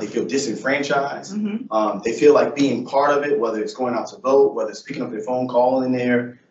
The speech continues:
Speaker 1: uh, uh, uh, representative, whether it's being engaged on a city council meeting, they feel like none of that even matters, right? Right? A-, and, and, and as elected officials,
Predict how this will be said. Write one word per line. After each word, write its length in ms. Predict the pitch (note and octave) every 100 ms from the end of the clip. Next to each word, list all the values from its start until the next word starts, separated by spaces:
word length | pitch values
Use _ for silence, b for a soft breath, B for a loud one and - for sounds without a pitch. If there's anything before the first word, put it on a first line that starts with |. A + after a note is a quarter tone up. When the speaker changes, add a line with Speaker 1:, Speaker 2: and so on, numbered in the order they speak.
| -
Speaker 1:
uh, 480 | G#2+ G#2 C3 B2+ -
uh, 40 | G#2+
uh, 120 | A2
representative, 880 | B2 G#2+ A#2+ D3+ D3 C#3+ C#3 - -
whether 240 | A#2+ A#2+
it's 200 | A2+ G#2+
being 360 | - - D3 C3
engaged 360 | A#2+ C3+ C#3+ C3
on 60 |
a 20 |
city 200 | A#2+ C#3+
council 300 | C3+ C#3 C3+
meeting, 420 | C3+ C#3 C#3+ - -
they 140 | D3+ D3
feel 100 | E3
like 160 | A#2+
none 180 | C3 E3
of 60 | D3+
that 300 | C#3 C#3 C#3+
even 200 | A#2+ G#2+
matters, 480 | B2+ B2 - -
right? 340 | - A2 B2 -
Right? 240 | A#2 C3+ C#3+
A-, 240 | B2+ B2+
and, 240 | C#3+ C3+ C#3+
and, 480 | C#3+ C#3 C3+ B2+
and 240 | C#3 C3+ C#3+
as 180 | C#3+ C#3
elected 300 | C#3+ - B2
officials, 540 | B2 G#3+ C#3+ C3 -